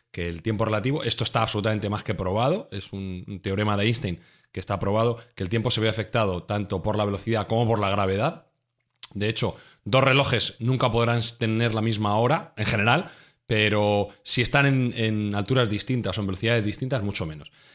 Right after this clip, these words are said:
Tanto es así que el, la primera versión de los satélites G P S, que es el sistema que utilizamos normalmente para, um, encontrar nuestra ubicación, eh, a día de hoy, que tien-, tenían un origen militar o tienen un origen militar,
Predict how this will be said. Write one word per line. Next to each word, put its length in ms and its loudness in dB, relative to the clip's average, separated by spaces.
Tanto 240 2
es 80 2
así 300 4
que 100 0
el, 140 0
la 180 0
primera 240 2
versión 480 -2
de 320 -4
los 220 -10
satélites 420 -4
G 160 0
P 140 2
S, 320 -2
que 200 -14
es 120 -12
el 280 -12
sistema 300 -4
que 40 0
utilizamos 480 -4
normalmente 440 -4
para, 500 -6
um, 580 -20
encontrar 500 -4
nuestra 260 -6
ubicación, 520 0
eh, 180 -8
a 80 -4
día 220 2
de 100 4
hoy, 200 2
que 140 -6
tien-, 280 -4
tenían 280 0
un 40 0
origen 340 0
militar 340 2
o 60 0
tienen 220 0
un 20 0
origen 240 -4
militar, 400 -2